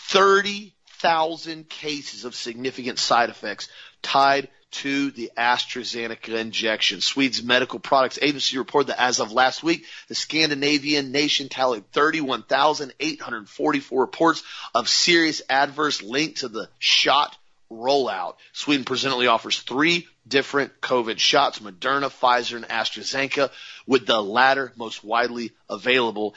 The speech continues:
And now what's interesting about this, in March, Sweden was one of several nations to temporarily suspend the use of the AstraZeneca following reports of the abnormal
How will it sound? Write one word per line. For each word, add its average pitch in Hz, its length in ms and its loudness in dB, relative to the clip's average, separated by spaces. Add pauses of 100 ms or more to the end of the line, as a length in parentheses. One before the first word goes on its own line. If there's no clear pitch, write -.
(180)
And 123 100 0
now 139 140 4
what's - 160 -4
interesting 139 540 -2
about 104 320 -6
this, 98 340 -8 (920)
in 143 140 2
March, 143 580 2 (480)
Sweden 160 480 -4
was 135 120 -2
one 127 140 -4
of 113 80 -8
several 170 400 0
nations 110 400 -8
to 107 80 -16
temporarily 127 680 -2
suspend 160 640 -2
the 127 60 -4
use 107 260 -8
of 104 60 -12
the 110 60 -6
AstraZeneca 104 720 -4
following 120 340 2
reports 120 440 0
of 113 60 -10
the 123 180 -4
abnormal 123 680 2